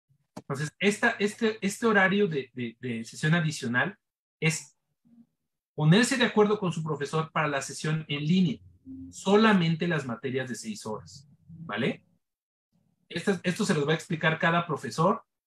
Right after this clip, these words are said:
de los que tengan más de seis horas. Los de derecho creo que no tienen casos así en el primer semestre,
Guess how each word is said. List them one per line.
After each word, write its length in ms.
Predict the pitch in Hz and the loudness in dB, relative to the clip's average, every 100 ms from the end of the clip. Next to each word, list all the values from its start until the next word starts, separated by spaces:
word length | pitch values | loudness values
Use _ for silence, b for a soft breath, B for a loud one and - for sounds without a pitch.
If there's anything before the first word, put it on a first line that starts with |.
| _ _ _ _ _ _ _ | _ _ _ _ _ _ _
de 120 | 135 | -6
los 160 | 120 - | -4 -4
que 80 | 127 | -2
tengan 340 | 143 160 156 | -2 0 0
más 180 | 143 135 | 0 0
de 60 | 135 | -2
seis 300 | 123 113 113 | -4 -6 -6
horas. 160 | 110 | -6
Los 160 | 123 127 | -2 2
de 80 | 139 | 4
derecho 320 | 165 175 180 | 4 0 0
creo 140 | 175 | 0
que 80 | 175 | 0
no 160 | 165 160 | 0 0
tienen 260 | 165 160 | 0 0
casos 320 | 151 139 147 | 0 -2 -4
así 380 | 131 - 220 - | -4 0 -2 -2
en 380 | 120 110 107 104 | -6 -6 -6 -10
el 100 | 104 | -10
primer 240 | 117 127 139 | -6 -4 -2
semestre, 580 | 131 143 170 214 247 | -2 -2 -2 -2 -4